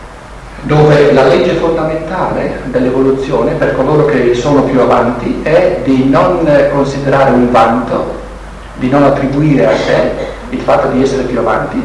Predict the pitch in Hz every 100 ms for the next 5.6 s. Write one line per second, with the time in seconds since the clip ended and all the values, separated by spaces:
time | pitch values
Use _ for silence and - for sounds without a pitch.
0 | - - - 120 120 139 147 151 170 202
1 | 202 151 - - - - - - - -
2 | - 135 - 131 - - - - 151 -
3 | 127 151 156 151 127 - - 135 127 135
4 | 131 135 123 131 - 175 160 175 - -
5 | 143 143 165 175 165